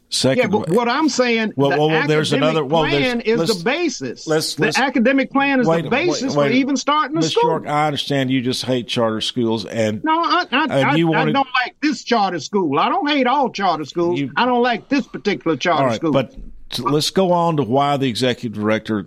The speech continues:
Speaker 1: there was another factor in the executive director's denial of the application or recommendation that it be denied.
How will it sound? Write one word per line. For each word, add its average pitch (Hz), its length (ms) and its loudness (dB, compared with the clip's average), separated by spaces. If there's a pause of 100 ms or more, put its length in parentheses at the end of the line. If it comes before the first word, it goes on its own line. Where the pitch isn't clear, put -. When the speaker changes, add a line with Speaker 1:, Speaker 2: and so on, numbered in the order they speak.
Speaker 1:
there 113 120 -2
was 113 160 -2
another 143 360 2
factor 113 480 0
in 107 160 -2
the 107 80 0
executive 107 480 0
director's 98 640 0 (520)
denial 107 600 2
of 98 120 -2
the 107 120 0
application 101 840 0
or 98 100 -2
recommendation 92 760 0
that 85 120 0
it 64 100 -6
be 85 140 0
denied. 78 440 -2